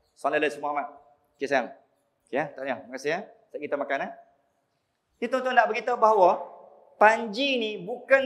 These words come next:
benda main-main. Dia adalah satu benda yang min sya'airillah. Jadi, bila cium bendera tu, Sallallahu alaihi Muhammad, dia lagi bukan,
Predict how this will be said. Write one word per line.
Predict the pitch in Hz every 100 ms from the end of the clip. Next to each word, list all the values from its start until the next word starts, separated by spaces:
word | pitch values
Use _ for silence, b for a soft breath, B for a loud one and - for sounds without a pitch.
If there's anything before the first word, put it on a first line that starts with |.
| 247
benda | 269 277
main-main. | 294 302 320 294 226 - - _ -
Dia | 185 262
adalah | 226 240
satu | 226 240
benda | 254 262 262 262
yang | 254 247 247 - - _ _ _ -
min | 175 262 269 254
sya'airillah. | - - 233 220 220 240 226 165 202 208 196 160 - - _ _ _ _ _ _ _ _ _ _ _ _ _ _
Jadi, | - 175
bila | 196 - -
cium | - 269
bendera | 233 226 208 247 247 196
tu, | 180 - - - - - _ _ _ _ _
Sallallahu | - 170 170 170
alaihi | 165 165
Muhammad, | 156 156 151 - 120
dia | 151
lagi | 143 143 147
bukan, | 143 160